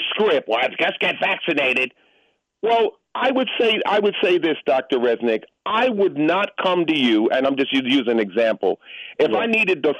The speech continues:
Speaker 1: throttle body cleaned on my car, because I'm sure you're, you're very knowledgeable about a lot of things, but you're probably not know-, knowledgeable about the internal combustion engine.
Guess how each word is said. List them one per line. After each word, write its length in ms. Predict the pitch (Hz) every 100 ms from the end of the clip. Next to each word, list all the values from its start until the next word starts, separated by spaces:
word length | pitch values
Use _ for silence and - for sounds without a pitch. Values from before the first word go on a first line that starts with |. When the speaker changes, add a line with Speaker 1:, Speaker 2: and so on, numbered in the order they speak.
| -
Speaker 1:
throttle 400 | 185 202 202 165
body 380 | 151 156 147 -
cleaned 460 | 196 196 165 143
on 160 | 127 123
my 160 | 120 120
car, 320 | - 147 123
because 260 | 147 175 160
I'm 160 | 185 208
sure 420 | - 233 226 185
you're, 380 | 165 185 180 170 - -
you're 140 | - 214
very 220 | 214 196
knowledgeable 540 | 180 208 226 175 160
about 300 | 156 151 151
a 40 | 139
lot 240 | 160 156
of 80 | 156
things, 280 | 180 175 170 - _ _ _
but 160 | - -
you're 140 | 214
probably 480 | - 247 277 214 214
not 260 | 196 202 185
know-, 260 | 196 247
knowledgeable 840 | 170 180 208 254 190 170 160 160 139
about 320 | 139 151 -
the 100 | 156
internal 340 | 147 175 160 165
combustion 520 | 160 165 175 190 190
engine. 460 | 233 214 95 -